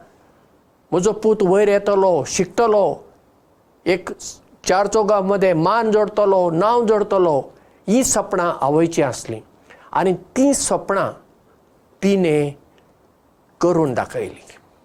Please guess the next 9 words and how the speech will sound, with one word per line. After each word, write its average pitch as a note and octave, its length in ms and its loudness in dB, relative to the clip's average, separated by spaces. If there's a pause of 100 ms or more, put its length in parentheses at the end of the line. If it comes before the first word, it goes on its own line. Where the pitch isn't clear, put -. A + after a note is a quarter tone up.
(1900)
आमच्याय D3+ 460 -2
जिवितांत B2+ 760 -4 (440)
आमकां C3 360 -4
दुसऱ्यांचो B2 560 -2 (320)
आदार A#2+ 380 -2 (220)
जाय, A#2 300 -4 (1200)
पूण B3+ 200 2 (440)
दुसऱ्यांनी G3+ 500 0
आमकां G#3+ 480 -2